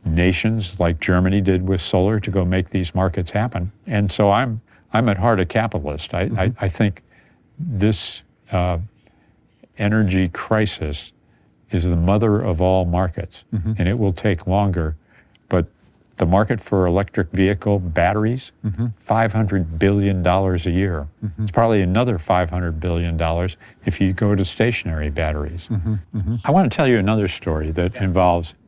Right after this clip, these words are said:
Speaker 1: policy, but importantly, plans. Now, Shenzhen is a city of fifteen million people, an innovative city in China, and they decided that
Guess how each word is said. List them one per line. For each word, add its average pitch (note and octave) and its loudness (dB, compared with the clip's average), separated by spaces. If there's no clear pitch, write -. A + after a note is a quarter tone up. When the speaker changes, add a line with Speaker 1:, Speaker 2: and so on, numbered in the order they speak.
Speaker 1:
policy, C3 0
but G2 0
importantly, F#2 -2
plans. D#2+ -4
Now, F#2 2
Shenzhen A#2 2
is F2 0
a E2+ 0
city G#2 2
of D#2+ 0
fifteen F#2+ 0
million E2 0
people, E2 -4
an A2+ 2
innovative E2 2
city F2 -6
in F2 -2
China, F2 0
and G2+ 2
they C3+ 4
decided F#2+ 0
that F2 -4